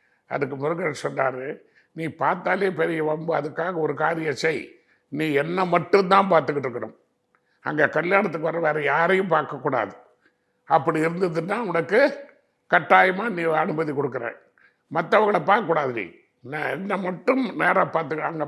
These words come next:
போனீங்கன்னா அங்க, அ, முருகனை மட்டுமே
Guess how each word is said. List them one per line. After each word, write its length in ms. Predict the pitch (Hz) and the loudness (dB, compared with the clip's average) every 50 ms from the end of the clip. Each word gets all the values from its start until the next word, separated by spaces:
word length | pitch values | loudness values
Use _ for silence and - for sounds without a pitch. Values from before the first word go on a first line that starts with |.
| 139 | -4
போனீங்கன்னா 440 | 165 180 208 175 165 175 185 240 262 233 - - - - _ _ _ _ _ _ _ - - - - - | -2 -2 -2 -4 -6 -2 2 2 2 2 0 -4 -12 -20 _ _ _ _ _ _ _ -12 -12 -6 -4 -2
அங்க, 160 | 170 170 170 170 151 139 123 113 107 98 - - _ _ _ _ _ _ _ - | -2 0 2 4 4 4 4 2 0 -2 -8 -14 _ _ _ _ _ _ _ -8
அ, 140 | - 143 143 143 151 | -6 -4 -4 -4 -4
முருகனை 340 | 165 185 202 190 208 202 208 175 170 | 0 2 2 4 4 2 2 2 2
மட்டுமே 340 | 175 160 - 208 196 214 | 2 2 2 4 4 4